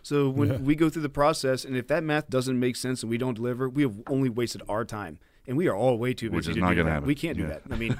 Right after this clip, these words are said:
Speaker 3: <laughs>
Speaker 1: so
Speaker 3: It's
Speaker 1: it's
Speaker 3: not gonna happen.
Speaker 1: it's transparency. You know exactly what you're gonna get,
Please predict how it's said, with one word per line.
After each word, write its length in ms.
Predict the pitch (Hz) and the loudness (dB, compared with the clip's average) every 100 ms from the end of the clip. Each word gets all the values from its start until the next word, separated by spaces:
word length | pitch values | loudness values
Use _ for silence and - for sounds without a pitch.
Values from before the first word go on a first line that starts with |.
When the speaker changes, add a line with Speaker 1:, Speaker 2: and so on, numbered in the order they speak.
| 180 | -4
Speaker 3:
<laughs> 160 | 113 - | -6 -8
Speaker 1:
so 200 | - 139 | 0 2
Speaker 3:
It's 100 | 147 | 4
Speaker 1:
it's 40 | 143 | 4
Speaker 3:
not 140 | 120 | 6
gonna 100 | 107 95 | 4 2
happen. 160 | 78 - | -6 -4
Speaker 1:
it's 120 | 139 | -4
transparency. 680 | - 135 117 - 135 147 160 151 | -2 -2 -2 4 4 4 2 0
You 120 | 131 | 0
know 80 | 113 | -2
exactly 400 | 98 127 120 131 | -2 -2 -2 -2
what 180 | 127 | 0
you're 80 | 123 | -2
gonna 180 | 120 117 | -2 -4
get, 320 | 107 131 160 | -2 -2 -2